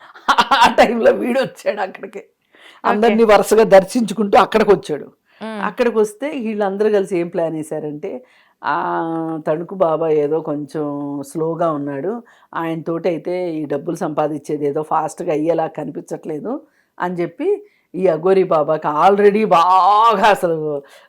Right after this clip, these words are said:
Speaker 1: ఆ, స్టేట్ అంతా మారుమోగిపోతున్నాడు కదా రెండు రాష్ట్రాల్లో
Speaker 2: మ్మ్.
Speaker 1: అని చెప్పి ఈ, ఇతన్ని తీసుకొని వాళ్ళ ఇంటికి తీసుకెళ్లారు. ఇంకా అక్కడికి ఆ, ఆ తణుకు బాబాకి చెల్లి చీటీ ఇచ్చేశారు.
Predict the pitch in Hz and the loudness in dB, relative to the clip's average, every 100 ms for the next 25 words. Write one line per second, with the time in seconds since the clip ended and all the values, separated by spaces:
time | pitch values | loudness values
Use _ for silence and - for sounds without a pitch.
0 | - 160 151 - 185 185 180 190 180 160 | -8 -6 -6 -4 -2 -2 0 0 -2 0
1 | 175 170 180 156 160 151 151 147 143 147 | -2 -2 -6 -6 -4 -4 -4 -8 -4 -4
2 | 156 160 156 160 156 - 156 151 170 330 | -4 -6 -4 -2 -2 -6 -8 -6 -6 -6
3 | - _ 220 202 190 180 202 190 175 180 | -12 _ -12 -12 -12 -4 -2 -2 -8 -12
4 | 381 - _ _ _ _ _ _ _ _ | -14 -16 _ _ _ _ _ _ _ _
5 | 262 - 220 - - _ _ 214 226 262 | -20 -10 -10 -10 -20 _ _ -2 4 4
6 | 233 208 - 190 202 415 - _ _ _ | 4 -4 -4 -4 -4 -6 -12 _ _ _
7 | _ _ 247 277 240 185 170 147 - 143 | _ _ 6 6 4 0 -4 -6 -8 -12
8 | 139 135 - _ _ _ _ _ _ _ | -10 -12 -14 _ _ _ _ _ _ _
9 | _ 233 240 226 233 226 220 208 196 196 | _ 2 4 4 2 2 6 6 6 4
10 | 202 202 214 220 233 208 208 202 202 180 | 4 4 0 2 4 4 4 4 0 2
11 | 202 175 147 - 147 151 143 | -4 -8 -10 -8 -6 -6 -8